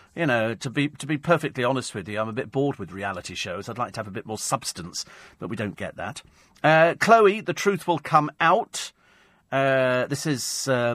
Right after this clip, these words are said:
the girl who, uh, was, uh, allegedly kidnapped. She now fears for her life, saying, "They will come and get me." I thought, "Well, you're appearing on the television, on the, uh, on the newspapers every single day." I mean, you know, it depends what you want to believe.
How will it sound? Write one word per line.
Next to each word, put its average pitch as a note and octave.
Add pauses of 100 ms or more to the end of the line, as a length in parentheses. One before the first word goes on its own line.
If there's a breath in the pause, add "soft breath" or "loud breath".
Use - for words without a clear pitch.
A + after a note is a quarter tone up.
the B2+
girl B2+
who, B2+ (600 soft breath)
uh, A#2 (120)
was, A2+
uh, A2
allegedly A2
kidnapped. - (220 loud breath)
She D3+
now D#3+
fears C#3+
for A#2
her B2+
life, B2+
saying, A2+
"They A#2+
will A#2
come A#2+
and G#2+
get -
me." F#2
I G#2+
thought, B2+
"Well, B2+ (320 loud breath)
you're D3
appearing C#3+
on C3+
the B2+
television, B2+
on B2+
the, A#2+
uh, A#2
on B2+
the A#2
newspapers A2+
every G2+
single G2
day." G#2+
I -
mean, A#2+
you A2
know, A#2+
it G2
depends B2+
what A2+
you G#2+
want G2+
to F2+
believe. G#2